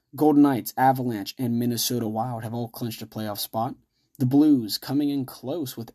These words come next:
eighty-nine point two percent chance of clinching a playoff spot. And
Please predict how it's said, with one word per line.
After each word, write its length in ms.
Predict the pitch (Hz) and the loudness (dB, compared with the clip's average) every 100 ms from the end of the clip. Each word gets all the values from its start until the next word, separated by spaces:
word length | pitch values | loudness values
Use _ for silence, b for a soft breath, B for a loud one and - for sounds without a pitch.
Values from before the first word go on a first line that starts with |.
| 120 | -6
eighty-nine 460 | 160 156 143 147 | -4 -2 -2 -2
point 280 | 135 127 104 | -4 -6 -6
two 180 | - 160 | -2 -2
percent 480 | - 131 117 113 - | -2 -6 -6 -6 -8
chance 300 | 117 113 113 | -6 -6 -8
of 160 | 110 - | -14 -14
clinching 320 | - 110 101 | -10 -8 -8
a 80 | 87 | -10
playoff 300 | 107 98 87 | -6 -6 -6
spot. 340 | - 107 139 - b b b b b - | -4 -2 -2 -6 b b b b b 0
And 440 | 135 147 151 165 | 2 4 0 -6